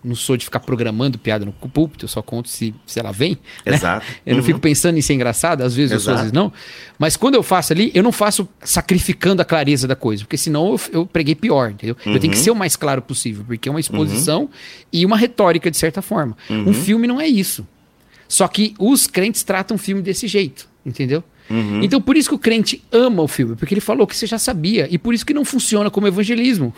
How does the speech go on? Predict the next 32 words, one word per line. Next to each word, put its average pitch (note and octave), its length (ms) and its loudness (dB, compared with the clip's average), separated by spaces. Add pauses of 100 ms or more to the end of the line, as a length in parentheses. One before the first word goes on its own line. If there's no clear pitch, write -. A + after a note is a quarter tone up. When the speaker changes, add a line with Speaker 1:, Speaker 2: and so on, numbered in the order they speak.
Speaker 1:
<laughs> A#3+ 140 4
porque C#4+ 360 2
não E4+ 140 0
comove C#4+ 460 4
ninguém, E4+ 420 2 (160)
<laughs> - 180 0
entendeu? - 420 4
Speaker 2:
Entendi. A2+ 260 2 (260)
Speaker 1:
Porque C4+ 220 4
ele C#4 80 6
Speaker 2:
Não, B3+ 60 6
Speaker 1:
tem C4 100 6
a - 20 2
ver G#3+ 60 0
Speaker 2:
legal, C4 140 6
Speaker 1:
com F#3 80 6
uma F3 80 4
Speaker 2:
eu, F#3+ 120 6
eu G#3 80 6
Speaker 1:
concordância B3+ 460 4
Speaker 2:
entendi. C4+ 160 4
Speaker 1:
mental, A#3+ 280 2
não G#3 120 6
Speaker 2:
É, - 60 4
Speaker 1:
tem E3+ 40 6
a E3 60 4
Speaker 2:
eu - 20 4
Speaker 1:
ver A#3 80 4
com - 80 2
o - 40 6
Speaker 2:
entendi. F3+ 120 4
Speaker 1:
coração. A2+ 400 2